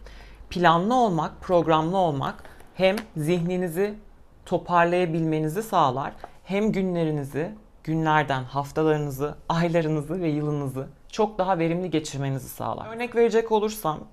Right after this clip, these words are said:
ders çalışman gerekiyorsa ders çalışacağın saati belirle ve o saatte masaya otur. Ben temizlik yapacağım günü, hangi gün spora gideceğimi,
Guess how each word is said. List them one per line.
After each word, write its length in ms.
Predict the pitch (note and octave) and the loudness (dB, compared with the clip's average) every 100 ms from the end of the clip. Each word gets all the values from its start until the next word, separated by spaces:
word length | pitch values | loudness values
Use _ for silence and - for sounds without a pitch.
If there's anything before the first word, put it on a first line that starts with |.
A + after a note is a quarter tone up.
| - | 0
ders 320 | D#3+ A#3 B3 | 6 6 6
çalışman 520 | A#3 G#3+ G#3+ G#3+ G3+ | 2 0 0 0 0
gerekiyorsa 540 | G#3 G#3+ G#3+ A3+ A#3+ G#3 | 0 0 2 0 2 4
ders 240 | G3+ G#3 | 4 4
çalışacağın 460 | - G3 - F#3 F3 | -4 -6 -4 -4 -4
saati 640 | - F3 E3+ F3 G3 - - | 0 0 0 -4 -8 -8 -8
belirle 640 | D3+ E3 D#3+ D#3 E3+ - | -2 2 2 0 -2 -2
ve 60 | C3 | 0
o 120 | F#3 | 0
saatte 420 | - F3 D#3+ E3+ | 0 0 0 0
masaya 400 | E3 D#3+ D#3+ D#3 | -2 -2 -2 -2
otur. 460 | - D3 - C#3 - - | -2 -6 -8 -12 -14 -8
Ben 320 | C#3 E3+ E3+ G#3+ - - - - - | 4 6 6 0 -14 -20 -20 -20 -6
temizlik 420 | F#3 F#3 G3+ G#3 | -2 -2 -4 0
yapacağım 500 | G3+ G3 F#3+ F#3 F3 | 0 0 -4 -2 -2
günü, 280 | E3 D3 D3 E3 - - - _ - | 0 -2 -4 -10 -20 -20 -20 _ -20
hangi 360 | - E3+ G3 G#3 | -4 0 2 0
gün 100 | G3 | -2
spora 360 | G3 - F3+ F#3 | -6 -2 0 0
gideceğimi, 760 | E3+ D#3 B2 C3+ C3 B2+ C#3 | 0 -2 0 0 0 -4 -8